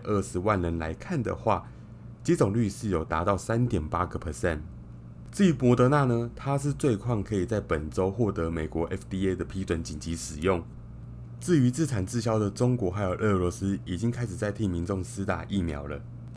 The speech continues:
第二个，欧洲振兴计划已经达成共识。欧盟二十七个国家终于已经打破了僵局。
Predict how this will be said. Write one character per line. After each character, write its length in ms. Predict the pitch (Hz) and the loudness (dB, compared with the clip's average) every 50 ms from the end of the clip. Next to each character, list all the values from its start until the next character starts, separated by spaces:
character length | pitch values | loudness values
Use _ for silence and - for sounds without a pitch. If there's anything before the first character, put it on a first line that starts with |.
| - - - - - - - - - - - - | -14 -14 -14 -14 -16 -16 -16 -16 -16 -14 -6 0
第 160 | 143 139 139 | 4 6 6
二 80 | 131 | 6
个， 260 | 117 110 95 90 87 - | 6 4 4 2 2 0
欧 160 | - 123 139 139 | 2 2 2 4
洲 160 | - 143 143 | 4 2 2
振 140 | 147 151 131 | 2 2 2
兴 180 | 123 139 135 | 2 2 0
计 120 | 123 127 120 | 2 2 0
划 180 | 120 117 95 | 0 0 0
已 40 | 80 | 0
经 140 | 92 101 101 | 0 -2 -2
达 160 | - 85 85 | -2 -2 -4
成 180 | - 85 82 80 | -4 -4 -6 -2
共 220 | - 90 85 80 | -2 -2 -2 -2
识。 200 | - - - 82 76 - - - - - - - - - - - - - - - - - - - - - - - | -4 -6 -8 -10 -10 -10 -12 -14 -14 -14 -14 -16 -16 -16 -16 -16 -14 -14 -14 -14 -14 -14 -16 -16 -16 -16 -4 0
欧 180 | - 180 196 | 2 4 4
盟 240 | 185 151 120 117 123 123 | 4 4 4 2 2 0
二 100 | - 151 | -2 -2
十 100 | 147 117 | -2 -2
七 220 | 101 104 - 123 120 | -4 -4 -2 0 0
个 100 | 113 101 | 0 0
国 240 | 92 - 90 90 | 0 0 0 0
家 200 | - - 101 101 | 2 2 2 0
终 180 | 98 - 104 104 | 0 0 0 0
于 100 | 98 87 | 0 0
已 40 | 78 | 0
经 160 | 82 92 95 | 0 -2 -2
打 120 | - 82 | -2 -4
破 200 | 71 - 92 90 | -4 -4 -2 -2
了 80 | 82 78 | -2 -2
僵 280 | - - 87 87 90 87 | -2 -4 -2 -2 -2 -4
局。 280 | 80 78 76 73 73 | -4 -6 -8 -8 -8